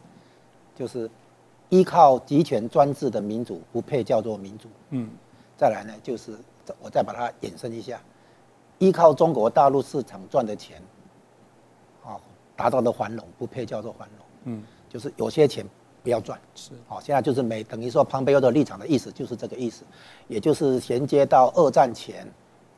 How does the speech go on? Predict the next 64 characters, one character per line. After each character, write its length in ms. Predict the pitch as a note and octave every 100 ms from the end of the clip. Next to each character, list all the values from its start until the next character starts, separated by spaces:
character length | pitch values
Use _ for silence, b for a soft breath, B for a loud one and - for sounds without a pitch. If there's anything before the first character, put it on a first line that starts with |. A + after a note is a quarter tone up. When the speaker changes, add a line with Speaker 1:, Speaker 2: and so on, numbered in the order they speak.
| _
Speaker 1:
英 220 | D#3 D#3+
国、 180 | B2 A2
法 240 | - F#2+ F#2
国 220 | G2+ G2+
对 260 | D#3+ C3
德 240 | A#2 B2 A#2+
国 180 | A2+ G2+
的 100 | A2
那 120 | B2
个 120 | G#2+
时 120 | -
候 160 | A2+ A#2+
的 120 | A2
一 120 | B2
个 100 | A#2
绥 240 | G#2 D3 C3+
靖 200 | C#3 A#2+
的 80 |
态 220 | G#2+ C3+ A2+
度、 120 | B2
Speaker 2:
是。 140 | A2+
Speaker 1:
姑 180 | A#2+ D#3+
息 140 | B2
的 100 | G#2+
态 220 | A#2 C3 G#2+
度 180 | A#2+
一 80 | F#2
样。 120 | A2+ - _ b b b _
我 120 | C3+
们 180 | A#2+ C3+
发 320 | - E3+ D3+
现， 340 | D3 F3 C3+ A2+ - - - -
哎， 140 | A#2 G2+ - - -
港 220 | - E3+
版 180 | D#3+ G#3 -
国 160 | A#2+
安 120 | C3 C#3+
法， 340 | - - - - - _
Speaker 2:
嗯。 100 | C3+ A#2
Speaker 1:
啊， 120 | G2
涉 220 | - F3
及 160 | C3 B2
到， 240 | D3 B2 - _ -
首 200 | B2 G2+
先 180 | D#3+
会 180 | D3+ D#3+ - -
涉 180 | -
及 80 | B2
到 160 | A2+ B2+
三 260 | - C3 B2+
个 100 | A#2
问 160 | B2
题， 160 | G#2+ -
第 100 | -
一 40 | D3
个 120 | B2+
是 140 | - A#2+ _ _ _ _ _ _
自 180 | F3+
由 140 | G#2 G2+ -
啊， 120 | A2+ - _ b b b b _
第 140 | D#3
二 60 | C#3+
个 140 | A2+
是 180 | G#2+